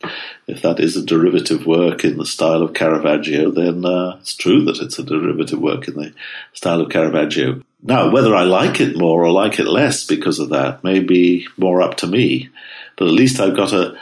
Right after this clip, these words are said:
a new basis, an expanded basis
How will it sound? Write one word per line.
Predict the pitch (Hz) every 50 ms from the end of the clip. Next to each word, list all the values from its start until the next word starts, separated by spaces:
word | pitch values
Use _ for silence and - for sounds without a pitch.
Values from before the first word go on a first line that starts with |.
| - _ -
a | 95 92
new | 92 101 110 123 127 127
basis, | 117 98 85 78 71 - - 80 71 - -
an | 76 73 80
expanded | 82 82 82 82 - - - - 110 - 80 - 95 90 - - -
basis | 87 78 71 - - - - - - - - - -